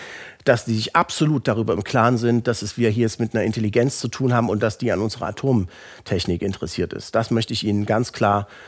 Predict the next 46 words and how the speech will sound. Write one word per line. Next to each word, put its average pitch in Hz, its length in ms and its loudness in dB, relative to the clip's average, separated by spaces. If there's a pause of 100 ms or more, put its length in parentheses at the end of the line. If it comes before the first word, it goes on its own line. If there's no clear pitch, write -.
(140)
nochmal 95 560 0 (280)
sagen. 98 520 0 (400)
So, 104 520 2
also, 104 440 2 (280)
ähm, 123 580 4
das - 400 2
wird, 143 480 0
äh, 131 220 4
in, 120 280 4
äh, 104 180 2
Deutschland 127 540 2
und 131 140 2
in 117 140 0
den 120 100 2
U 127 120 2
S 107 140 0
A 107 160 0
gemacht. 113 480 -2 (480)
Und, 139 280 4
äh, 131 240 6
es 123 160 0
gibt, - 320 0
äh, 139 200 6
jetzt 139 420 2
auch 127 180 4
noch 127 320 0
einen, 113 460 4
äh, 104 280 -2
weiteren, 135 720 4
ähm, 107 480 2
Spieler 151 500 2
in 135 200 2
der 123 200 2
Arena. 135 380 2
Das 123 160 -6
ist - 120 -10
nämlich 131 200 0
die 127 120 0
nasa 135 520 2
in 120 140 0
Amerika. 131 560 0
Die 131 200 -2
hat 135 120 -4
jetzt 127 220 -2
kürzlich - 360 -4
angekündigt, 151 720 0